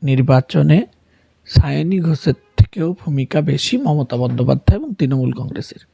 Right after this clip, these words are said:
ফলে মমতা বন্দ্যোপাধ্যায় এবং তৃণমূল কংগ্রেস যাকে আইডেন্টিফাই করেছেন তার সিকিউরড ভোট তারা পেয়েছেন, তার মেশিনারি তাকে ভোট তুলে দিতে সাহায্য করেছে।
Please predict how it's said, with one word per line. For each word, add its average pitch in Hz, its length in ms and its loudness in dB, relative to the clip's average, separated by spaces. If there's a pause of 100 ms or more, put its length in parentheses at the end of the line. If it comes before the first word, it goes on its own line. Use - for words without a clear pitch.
(840)
ফলে 170 220 4
মমতা 143 460 0
বন্দ্যোপাধ্যায় 196 580 4
এবং 214 100 2 (100)
তৃণমূল 170 360 2
কংগ্রেস 196 460 2
যাকে 131 260 2
আইডেন্টিফাই 135 640 2
করেছেন 285 400 -2 (120)
তার 160 380 4
সিকিউরড 170 440 2
ভোট 139 280 2
তারা 139 160 2
পেয়েছেন, - 460 -6 (400)
তার 208 240 4
মেশিনারি 160 520 4
তাকে 165 220 2
ভোট 135 280 2
তুলে 131 180 4
দিতে 135 240 2
সাহায্য 127 440 0
করেছে। - 320 -18